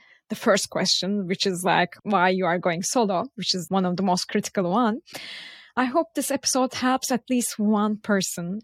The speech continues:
to reevaluate their decision to work solo or maybe to motivate them themselves to go solo, because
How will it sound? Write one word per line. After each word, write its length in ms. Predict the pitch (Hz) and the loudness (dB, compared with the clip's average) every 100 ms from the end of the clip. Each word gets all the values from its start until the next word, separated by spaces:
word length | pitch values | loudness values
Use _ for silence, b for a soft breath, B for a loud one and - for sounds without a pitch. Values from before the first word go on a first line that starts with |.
| - | -6
to 160 | - | -2
reevaluate 880 | 202 180 226 196 214 208 202 202 202 | 0 2 2 4 4 2 2 2 0
their 180 | 190 185 | -2 -2
decision 480 | 190 - 202 196 180 | -2 -2 0 0 -2
to 140 | - | -4
work 280 | 170 196 226 | 0 2 2
solo 380 | - 220 202 214 | 0 0 2 2
or 320 | - 180 190 | 2 2 2
maybe 300 | 190 196 185 | 2 0 0
to 400 | 196 - 202 202 - _ _ _ - | -2 0 0 0 -2 _ _ _ 0
motivate 480 | 226 247 - 196 190 | 2 2 2 -2 0
them 220 | 156 165 | -4 -2
themselves 560 | 180 175 - 262 247 - | -2 -2 0 2 2 0
to 80 | 208 | -2
go 220 | 190 190 | 2 2
solo, 340 | 202 247 233 | 2 2 2
because 480 | 214 - 196 190 - | 0 0 0 0 -4